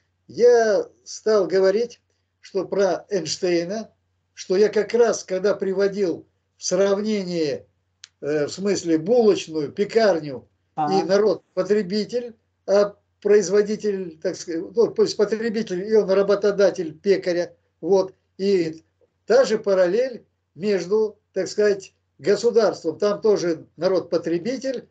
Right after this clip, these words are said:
Speaker 1: а государство, то есть чиновники, это пекарь, которому он задает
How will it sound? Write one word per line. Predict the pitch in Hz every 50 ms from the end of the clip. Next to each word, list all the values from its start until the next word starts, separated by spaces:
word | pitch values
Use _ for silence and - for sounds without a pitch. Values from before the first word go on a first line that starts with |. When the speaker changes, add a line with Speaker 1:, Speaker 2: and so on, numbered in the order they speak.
| _ _ -
Speaker 1:
а | 156 160
государство, | 151 175 180 - 202 175 196 247 269 - - - 214 214 202 - - _ _ _ _ _ _ _
то | - 202
есть | 185 156 -
чиновники, | - 196 196 208 208 185 170 175 165 160 _ - 165
это | 160 - - - - 185 165 - 175 160
пекарь, | 151 - - - 233 240 208 - - 226 247 247 - _ _ _ _ _
которому | - 180 180 170 190 196 208 220 233 240 240 262 247 214
он | - - 185 196 185 156
задает | 165 175 156 165 160 160 196 233 240 -